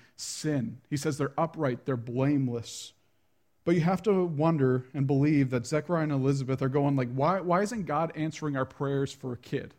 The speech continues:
Like, why is this happening to us?" Now pick up in verse eight. It says, "Once when Zechariah's division was on duty and he was serving as priest before God,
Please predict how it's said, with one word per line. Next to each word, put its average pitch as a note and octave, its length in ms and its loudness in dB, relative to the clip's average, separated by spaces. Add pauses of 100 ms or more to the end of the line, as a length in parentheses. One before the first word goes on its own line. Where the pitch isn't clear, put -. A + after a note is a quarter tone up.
(520)
Like, C#3+ 220 -2 (320)
why D#3 380 4
is E3 220 0
this C#3+ 380 -2 (160)
happening C3+ 720 0 (200)
to - 220 -12
us?" - 500 -4 (960)
Now C3 120 4
pick D#3+ 240 0
up D#3 140 2
in B2+ 140 2
verse C3+ 340 2
eight. B2+ 340 -2 (540)
It D3 80 -4
says, D3+ 240 4
"Once G3 320 2
when G3 140 4
Zechariah's F3+ 580 4
division D#3 480 0
was C#3 160 0
on D#3 300 2
duty C#3 400 2
and C3 100 4
he C3 80 2
was C3+ 140 -4
serving E3 460 0
as C3+ 120 -2
priest - 460 -4
before D#3+ 520 0
God, B2+ 460 2